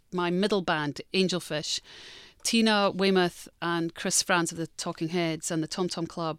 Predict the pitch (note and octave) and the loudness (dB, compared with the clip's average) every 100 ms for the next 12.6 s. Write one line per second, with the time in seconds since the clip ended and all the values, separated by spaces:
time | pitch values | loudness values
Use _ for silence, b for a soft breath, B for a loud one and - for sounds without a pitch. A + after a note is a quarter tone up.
0 | F3 E3+ E3 D#3 - E3 F#3+ F3+ D3+ D3+ | -4 -2 -2 -4 -6 -2 0 -2 -6 -6
1 | D3+ - C3 - D#3 D3+ C#3+ C#3+ - B | -6 -8 -10 -8 -8 -8 -12 -12 -14 B
2 | B B B - G3 - A3 C4+ A3+ F#3 | B B B 0 0 4 4 6 6 4
3 | F#3 F3+ F3+ E3+ F3 D#3+ C#3+ C3+ - F#3 | 4 4 2 2 2 2 0 -6 -2 2
4 | E3 B2+ - - - - _ _ _ - | 2 0 -2 -2 -2 -8 _ _ _ 0
5 | F3+ - - F3+ - F#3 F3 - F3+ - | 2 2 0 -4 -2 -2 0 -2 -4 -6
6 | - - - F3+ D#3+ - F#3+ - - D#3+ | -16 -18 -6 -2 -2 -2 -4 -2 -4 -6
7 | - D3 D3 D3+ - - - - - B | -4 -6 -8 -12 -12 -16 -14 -14 -16 B
8 | B B B - F3+ F3+ - E3+ - A#3+ | B B B -4 -2 -2 0 -2 0 2
9 | B3+ G#3+ F3+ E3+ E3 E3+ D#3 - F3 E3 | 4 6 4 4 0 -2 -4 -2 -2 2
10 | D#3+ D#3 - D#3 D3+ D3+ D3+ - - B | 0 0 -4 -6 -4 -6 -4 -6 -6 B
11 | B B B B B B B B _ G3+ | B B B B B B B B _ 2
12 | A#3 A#3 A3+ G#3+ F#3 | 4 4 4 0 0